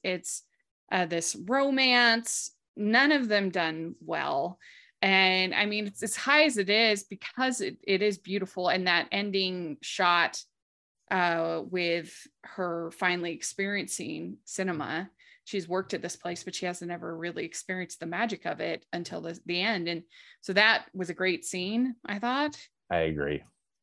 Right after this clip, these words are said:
Speaker 1: And, uh, and, but I, there was no chemistry between her and the, the love interest at all. Um, and Olivia Colman's so great. She's a great actress, but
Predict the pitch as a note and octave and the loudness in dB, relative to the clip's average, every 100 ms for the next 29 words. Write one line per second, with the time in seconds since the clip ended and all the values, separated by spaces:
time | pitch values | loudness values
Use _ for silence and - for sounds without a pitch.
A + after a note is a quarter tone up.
0 | - G3 F#3+ F#3 F#3 F3+ F3+ F3 F3 - | 0 4 4 4 2 2 2 4 2 0
1 | G3 F3+ F3 - G3 F#3 F#3 E3+ G3 F3 | -4 -4 -8 -2 2 2 2 -2 -2 0
2 | F3+ G#3 G#3+ G3+ G3 E3+ D#3+ - E3 E3 | 2 6 8 6 2 -2 -2 -6 -6 -6
3 | E3 - F3 E3+ F#3+ - F3 E3 E3 D#3+ | -8 -14 -10 -8 -8 -4 -2 -2 -2 -4
4 | D3 E3 - _ F3 E3+ F3 F3+ D#3+ E3+ | -6 -8 -12 _ -10 -2 2 2 -2 -6
5 | D#3+ D3+ - - F3 E3+ D#3 D#3 G3+ G3+ | -4 -4 -2 -2 2 2 4 2 0 -6
6 | _ _ _ _ - F#3 F3+ G3+ A3+ B3+ | _ _ _ _ 0 2 2 0 0 0
7 | B3 - A3 F3+ - F3 E3 D#3+ D#3 G2 | 0 0 0 -2 -2 -2 -2 -4 -4 -4
8 | F#3+ - F#3+ E3+ - - F#3 F3+ F#3 D#3+ | -6 -6 -6 -8 -10 -12 -6 -2 2 2
9 | F#3 - - - G3 - - D#3+ D3+ | 0 -2 -4 -4 -4 -6 -2 2 2